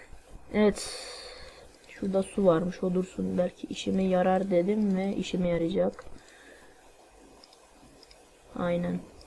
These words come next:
Bakın. Ne kadar akıllıca.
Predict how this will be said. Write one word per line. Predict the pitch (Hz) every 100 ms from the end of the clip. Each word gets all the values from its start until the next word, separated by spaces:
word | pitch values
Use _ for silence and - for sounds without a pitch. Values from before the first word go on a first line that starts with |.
| - - - -
Bakın. | 196 - 214 - - - - - -
Ne | 202
kadar | 196 - -
akıllıca. | - - - -